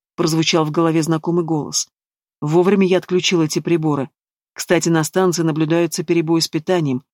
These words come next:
Я случайно задействовал весь потенциал. Кажется, она скоро взорвется, так что поторопись, не задерживайся. «Эй, только не исчезай, помоги мне!» заорала я, ощутив откровенную панику,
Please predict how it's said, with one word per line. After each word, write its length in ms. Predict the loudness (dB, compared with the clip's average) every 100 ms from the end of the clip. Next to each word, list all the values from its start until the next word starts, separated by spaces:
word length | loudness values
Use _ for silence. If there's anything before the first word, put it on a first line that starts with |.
| _ _ _ -2
Я 180 | 0
случайно 440 | 0 0 2 2 2
задействовал 580 | 0 0 0 0 -2 0
весь 180 | -2
потенциал. 600 | -4 -6 -4 -2 -4 -6 -10 _ _ _ 0
Кажется, 380 | 2 2 0 0
она 120 | 0
скоро 300 | -2 -2 -2
взорвется, 600 | 0 0 0 0 -2 -6
так 200 | -4 -4
что 160 | -6
поторопись, 600 | -6 -4 -4 -2 -2 -4 -8 _ -4
не 140 | -2
задерживайся. 760 | 0 0 0 0 -2 -4 -4 -6 _ _ _ _ _ _ _
«Эй, 280 | 0 2 2
только 320 | 2 0 2
не 140 | 2 2
исчезай, 540 | 2 2 2 2 0
помоги 460 | 0 0 2 2 2
мне!» 340 | 2 0 -2 _ _ _ _ _ _ -10
заорала 480 | -2 0 2 2 2
я, 160 | 0
ощутив 380 | -2 -4 -4 -4
откровенную 560 | -4 -4 -2 0 0 0
панику, 540 | 0 0 2 0 -2